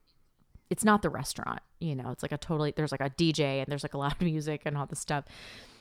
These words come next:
And they just realized that they were at a wedding. And so they just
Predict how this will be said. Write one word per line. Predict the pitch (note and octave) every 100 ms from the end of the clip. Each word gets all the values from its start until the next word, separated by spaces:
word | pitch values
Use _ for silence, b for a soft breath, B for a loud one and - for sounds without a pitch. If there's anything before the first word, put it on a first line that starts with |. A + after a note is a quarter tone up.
| B _
And | F#3+ F3
they | E3
just | E3+ -
realized | D3+ F3 F#3 D#3 D#3 - -
that | D3+ -
they | C#3+ D3
were | C#3+ D3 C#3+ C#3+ - _ _ _ _ _ _ E3+
at | D#3
a |
wedding. | E3 A#3+ D3+ C#3 - _ _ _ _ _
And | D#3+ D#3
so | - D#3+ D#3 D#3 D#3
they | E3
just | F3 F3+